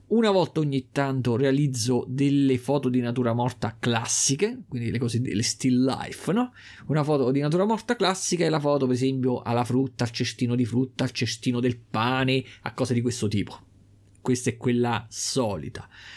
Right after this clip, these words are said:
A volte invece, dove per a volte intendo ormai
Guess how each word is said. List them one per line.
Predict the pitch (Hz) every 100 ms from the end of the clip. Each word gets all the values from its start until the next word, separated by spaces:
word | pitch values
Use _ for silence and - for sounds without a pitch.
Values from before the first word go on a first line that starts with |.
| -
A | 285
volte | 277 220 -
invece, | 180 165 135 113 151 202 - -
dove | 123 120
per | 117 127
a |
volte | 123 143 143 117
intendo | 117 123 127 113 107
ormai | 110 113 123 123 107